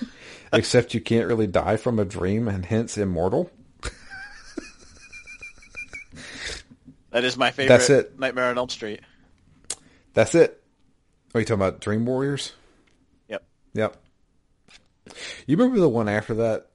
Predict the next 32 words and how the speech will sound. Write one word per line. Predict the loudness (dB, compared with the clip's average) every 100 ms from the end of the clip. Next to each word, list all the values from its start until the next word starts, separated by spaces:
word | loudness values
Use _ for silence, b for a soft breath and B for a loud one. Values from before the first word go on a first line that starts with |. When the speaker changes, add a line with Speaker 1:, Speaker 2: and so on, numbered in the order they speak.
| -10
Speaker 1:
Which | -6
one | -4
was | -2 -2
that | -4
one? | -4 -4
So | -2 -2
Dream | 0 0 2
Warriors | 0 0
was | -6 -10
three, | -4 -4 -2
right? | -2 -2 -2 -12 b b _ _ _ _
Speaker 2:
Yeah, | -12 -10
Dream | -10 -10
Warriors | -6 -6 -6 -10
was | -14
three. | -12 -12 -12 -16 -6
Speaker 1:
The | -6
fourth | -4 -2 0 2 0
one | -2 -6 -10 b b _ _ _ _ _ -20 -20 _ _ _
had | -4 0 0
Trinity | -2 -4 -2 -2 -2
in | -2
it | -4 -8 _ _ _
from | -12 -10
The | -4
Matrix. | -2 -2 -4 -8 -12 -14 _ _ _ _ _ _ _ _ _ _ _ _ _ _ _ _ _ _ _ _ _ _ _ _ _ _ _ _ _ _ _ _ _ _ _ _ -10
You | -6
remember | -4 -2
the |
one | -2
I'm | -2
talking | 0 0